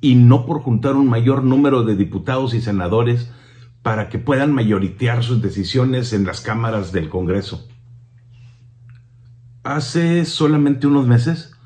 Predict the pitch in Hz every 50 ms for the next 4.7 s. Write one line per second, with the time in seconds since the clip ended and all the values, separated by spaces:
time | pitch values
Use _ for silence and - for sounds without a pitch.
0 | - - - - - - - - 135 127 - - 147 127 113 101 104 110 120 135
1 | 143 143 131 - - - 101 104 95 95 92 90 85 - 110 101 95 104 92 90
2 | 98 117 127 123 139 131 120 98 - - - - - 113 113 120 120 117 117 -
3 | 90 85 - - 117 123 131 135 131 - - 110 101 98 95 92 92 90 85 80
4 | - 92 87 90 92 104 - 131 127 131 139 147 -